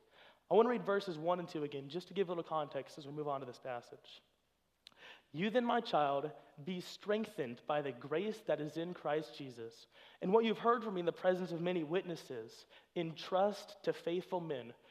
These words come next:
who will be able to teach others also." We need to see that we begin our Christian mission by drawing near to the author of our salvation. Colossians one, verse ten and eleven state,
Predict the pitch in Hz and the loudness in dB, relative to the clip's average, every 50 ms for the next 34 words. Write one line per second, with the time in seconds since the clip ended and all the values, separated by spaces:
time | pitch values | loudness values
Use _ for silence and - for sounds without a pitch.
0 | - - - _ - 196 190 208 214 196 190 208 202 196 196 - - - - - | -20 -20 -20 _ 0 2 4 4 4 4 4 4 4 2 0 -4 -10 -14 -8 -6
1 | 196 180 - - - - - - 196 208 190 165 147 135 127 - - 139 151 160 | -6 -4 -4 -6 -8 -6 0 4 6 6 6 6 2 0 -2 -4 -2 0 0 0
2 | 165 160 - - 120 104 107 - - _ _ _ _ _ _ _ _ _ _ _ | 0 -2 -4 -8 -8 -10 -10 -14 -20 _ _ _ _ _ _ _ _ _ _ _
3 | _ _ _ _ _ _ _ _ _ _ _ _ _ _ _ _ _ _ _ _ | _ _ _ _ _ _ _ _ _ _ _ _ _ _ _ _ _ _ _ _
4 | _ _ _ 151 185 202 220 214 190 - - - 196 196 196 165 156 151 147 151 | _ _ _ -2 0 0 0 -2 -4 -4 -4 -4 -2 -2 0 4 4 4 4 4
5 | 143 147 180 196 175 185 143 135 - 165 175 190 190 170 165 160 151 135 - - | 0 -4 -4 -2 -2 -4 -4 -2 -2 0 2 2 2 4 4 4 4 2 0 -4
6 | - - 196 214 214 - - 233 226 196 180 180 170 - - - 117 113 110 - | 0 0 2 2 2 0 -2 -2 0 0 -2 -2 -4 -4 -8 -10 -10 -10 -12 -16
7 | _ - - - - - 151 147 147 151 143 143 156 160 175 196 202 202 180 175 | _ -20 -20 -20 -2 2 4 4 4 4 2 2 4 6 6 6 6 4 0 -2
8 | 180 165 147 123 123 127 - - - _ - 185 160 165 170 - - 165 175 180 | -2 -2 -2 -4 -4 -6 -10 -16 -20 _ -6 -4 -4 -4 -4 0 2 4 6 6
9 | 180 - - - 127 120 113 - - 156 151 143 147 143 139 - - 156 143 139 | 4 2 -2 -6 -6 -6 -8 -6 -4 -4 0 2 2 0 0 0 0 0 0 0
10 | 135 139 131 123 - - 120 110 110 - _ _ _ _ _ _ _ _ _ _ | -2 -6 -8 -8 -8 -10 -12 -14 -14 -20 _ _ _ _ _ _ _ _ _ _
11 | _ _ _ _ _ _ _ _ _ _ _ _ - 175 175 170 170 - - - | _ _ _ _ _ _ _ _ _ _ _ _ -2 4 6 6 6 6 2 -4
12 | 220 202 170 165 156 165 156 151 156 147 160 170 170 165 - - 175 175 165 160 | -4 -4 -4 -2 -2 0 0 0 -2 0 0 0 0 0 -4 -6 -4 -2 -2 0
13 | 151 151 143 139 147 139 - - - 123 120 131 | 0 0 -2 -2 -6 -10 -12 -10 -10 -8 -8 -10